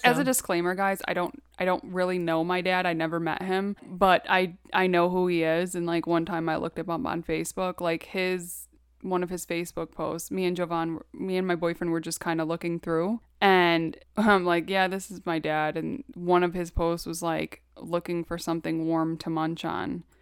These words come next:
Speaker 2: <laughs>
Speaker 1: And no, he's not talking about dinner. <laughs>
Speaker 2: Ew.
Speaker 1: And then in his dial-, in his bio on Facebook,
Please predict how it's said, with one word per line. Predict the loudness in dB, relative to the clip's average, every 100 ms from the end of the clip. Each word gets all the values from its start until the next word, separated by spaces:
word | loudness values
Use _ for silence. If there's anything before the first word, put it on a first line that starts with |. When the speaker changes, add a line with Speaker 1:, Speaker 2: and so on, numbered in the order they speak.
| _ _
Speaker 2:
<laughs> |
Speaker 1:
And | -8 -4 -2 4 6 8
no, | 8 8
he's | 4 0
not | 2 2 0
talking | -2 -2 2 4
about | 4 4
dinner. | 2 2 6 6 4 0
<laughs> | 6 8 8 6 2 -6 _ _ _ -20 -20 -14 -4
Speaker 2:
Ew. | 4 6 8 8 8 6 2 0 0 6
Speaker 1:
And | 6 8
then | 8 10 10 10 6 2
in | 0 2
his | 4 2
dial-, | 2 4 6 4 2
in | 0 0
his | -2 -2
bio | 2 4 4 4
on | 4 2
Facebook, | 4 4 4 2 0 0 -2